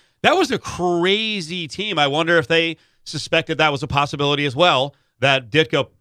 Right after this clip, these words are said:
may have bet the prop on Fridge, and that's why he gave him a chance. They were up thirty-seven three. He said all week, "We're not doing it," and all of a sudden,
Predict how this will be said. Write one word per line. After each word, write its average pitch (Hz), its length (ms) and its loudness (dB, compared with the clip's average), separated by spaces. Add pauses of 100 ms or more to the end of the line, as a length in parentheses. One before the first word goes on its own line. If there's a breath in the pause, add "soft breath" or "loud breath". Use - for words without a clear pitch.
(320)
may 180 300 4
have 185 220 0
bet 190 440 0
the 156 260 -2
prop 175 500 2 (420)
on 165 220 2
Fridge, 180 360 0
and 165 140 -4
that's 165 160 -2
why 175 220 0
he 175 120 -4
gave 165 280 0
him 170 100 -4
a 147 60 -4
chance. 170 360 -6
They 160 120 -6
were 143 100 0
up 127 80 -4
thirty-seven 180 580 0
three. 180 260 0
He 160 120 -4
said 147 180 0
all 180 200 4
week, 185 260 0 (180)
"We're 160 160 4
not 185 240 2
doing 196 220 2
it," 180 60 -2
and 160 100 -2
all 165 80 4
of 170 80 2
a 160 40 -4
sudden, 160 360 -2